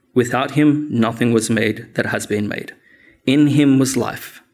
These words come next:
and that life was the light of all mankind."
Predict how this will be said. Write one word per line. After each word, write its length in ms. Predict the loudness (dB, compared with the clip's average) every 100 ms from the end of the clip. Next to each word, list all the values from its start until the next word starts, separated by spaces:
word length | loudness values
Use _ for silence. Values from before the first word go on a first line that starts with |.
| _ -20 -20 _ -2
and 140 | 0
that 180 | 0 -2
life 380 | -2 -2 -2 -2
was 120 | 0
the 80 | 0
light 280 | 0 -4 -8 -12
of 140 | -6
all 120 | -6
mankind." 580 | -6 -8 -6 -8 -10 -18